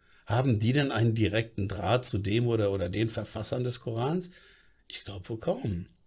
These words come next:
Okay, damit lasse ich es jetzt sein, weil ich glaube, das Wesentliche gesagt ist, das, das bringt nix. Da ist nix dabei, was, was irgendwie überzeugend wäre oder wo man, wo es sich irgendwie lohnen würde, da mal länger zuzuhören. Nein,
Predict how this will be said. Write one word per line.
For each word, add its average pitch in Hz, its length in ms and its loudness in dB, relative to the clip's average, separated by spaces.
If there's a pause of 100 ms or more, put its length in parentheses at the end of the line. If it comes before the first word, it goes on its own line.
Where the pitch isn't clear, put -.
(1300)
Okay, - 280 4 (400)
damit 156 280 6
lasse 156 220 4
ich 135 60 2
es 127 160 4
jetzt 110 180 4
sein, 135 420 6
weil 139 220 4 (180)
ich - 140 -12
glaube, 107 300 0
das 101 140 0
Wesentliche 110 500 2
gesagt 98 460 -2
ist, - 300 -2
das, 117 100 -4 (200)
das - 140 -12 (1400)
bringt 196 280 0
nix. - 420 2 (160)
Da - 100 -8
ist 156 200 -2
nix 175 200 2
dabei, 147 400 4
was, 127 180 0
was 127 140 2
irgendwie 151 400 2
überzeugend 139 600 4
wäre 135 260 2
oder 117 280 4
wo 123 80 2
man, 123 240 2
wo 120 80 -4
es 110 80 -2
sich 131 120 -4
irgendwie 135 260 2
lohnen 120 320 4
würde, 123 200 2
da 113 80 -2
mal 110 160 2
länger 110 240 2
zuzuhören. 98 600 -2 (580)
Nein, 131 380 4